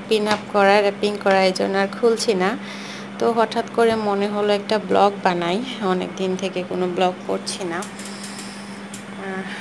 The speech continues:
তো এটা একটা, আহ, ফ্লাক্স সিস্টেম আর কি ওয়াটার পটটা। আহ, মানে, যেহেতু, আহ, স্কুল শুরুর সময় ঠান্ডা থাকে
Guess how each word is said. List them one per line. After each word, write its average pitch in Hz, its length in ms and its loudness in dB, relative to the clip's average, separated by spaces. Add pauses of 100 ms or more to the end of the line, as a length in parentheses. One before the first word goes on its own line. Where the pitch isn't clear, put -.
(440)
তো 202 300 0
এটা 208 280 2
একটা, 202 540 2
আহ, 202 460 0 (120)
ফ্লাক্স 220 380 2 (120)
সিস্টেম 190 440 0
আর 180 160 2 (100)
কি 254 220 -2 (140)
ওয়াটার 190 400 -2
পটটা। 208 380 2 (680)
আহ, 185 280 2 (160)
মানে, 180 440 2
যেহেতু, 190 540 -2 (180)
আহ, 190 140 2
স্কুল 190 500 -2 (840)
শুরুর 208 440 2
সময় 202 400 0
ঠান্ডা 202 360 0
থাকে 202 440 0